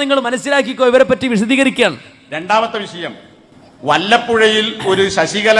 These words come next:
Speaker 2: ടീച്ചർ പങ്കെടുത്തുകൊണ്ടുള്ള ഒരു പരിപാടി നിങ്ങളൊക്കെ കേട്ടിട്ടുണ്ടാവും. പെരിന്തൽമണ്ണ ഒരു ദൗറയ്ക്ക് വേണ്ടി, അന്ന് ദൗറയുണ്ട്, വൈകുന്നേരം ലജ്നയുണ്ട്. അതിനു വേണ്ടി പോകുന്ന സമയത്താണ് പെരിന്തൽമണ്ണയിൽ നിന്ന് അങ്ങോട്ട്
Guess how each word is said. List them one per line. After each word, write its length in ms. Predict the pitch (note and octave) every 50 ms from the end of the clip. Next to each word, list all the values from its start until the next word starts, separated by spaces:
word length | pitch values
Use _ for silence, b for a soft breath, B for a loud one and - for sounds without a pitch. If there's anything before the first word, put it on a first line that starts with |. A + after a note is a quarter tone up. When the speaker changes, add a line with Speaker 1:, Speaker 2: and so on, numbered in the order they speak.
| G#3+ A3 -
Speaker 2:
ടീച്ചർ 280 | G3+ F#3+ - G#3 G3+
പങ്കെടുത്തുകൊണ്ടുള്ള 680 | F3 F#3 F#3 F#3 F#3+ F3+ - G3 F3+ F3+ F3 F3 F3 E3+ F3
ഒരു 80 | F3 E3
പരിപാടി 320 | E3 D#3+ D3+ D#3+ E3+ E3+ E3
നിങ്ങളൊക്കെ 300 | D#3+ D#3 D#3 D3 D#3 D3 C#3
കേട്ടിട്ടുണ്ടാവും. 440 | C#3+ B2 C3+ C#3 A2 F#2+ F2 - - - B B B B B B - - - _ -
പെരിന്തൽമണ്ണ 540 | D#3 D#3+ E3 F3 G3+ G#3 G3+ G3+ G3 G3 G3 G#3 A3 - - - - - - - -
ഒരു 100 | E3+ F#3
ദൗറയ്ക്ക് 480 | F#3+ E3 E3 E3+ F#3 G#3 A3 A3 G#3+ G#3 G3
വേണ്ടി, 240 | F#3+ F#3+ F3+ G#3 A3+ A#3 - - - - - - - - - - -
അന്ന് 140 | D3+ E3+ F#3
ദൗറയുണ്ട്, 500 | E3 E3 F3 F#3+ G#3+ A3+ G#3+ G3+ F#3+ G#3+ B3+ A#3 - - D#3+
വൈകുന്നേരം 360 | D#3+ E3 F3+ F3+ F#3 F#3 F#3 F3
ലജ്നയുണ്ട്. 420 | D#3 C#3+ D#3 D#3+ E3 D3 A#2+ G2+ F2+ - - - - - - - - - - - - D#3
അതിനു 200 | F3 G#3+ A#3 B3 A3+
വേണ്ടി 180 | A3 G#3 G3+ G#3+ -
പോകുന്ന 260 | F#3 F#3+ F#3+ G#3+ G#3+ G3 G3
സമയത്താണ് 360 | F#3+ F#3+ F#3 F#3+ F3+ F3 F#3 F3
പെരിന്തൽമണ്ണയിൽ 540 | E3+ D#3+ E3 F3 F#3+ F#3+ F#3+ F#3 F#3 F3+ F3+
നിന്ന് 120 | F3 E3+ E3
അങ്ങോട്ട് 280 | E3 E3 E3 E3 F3+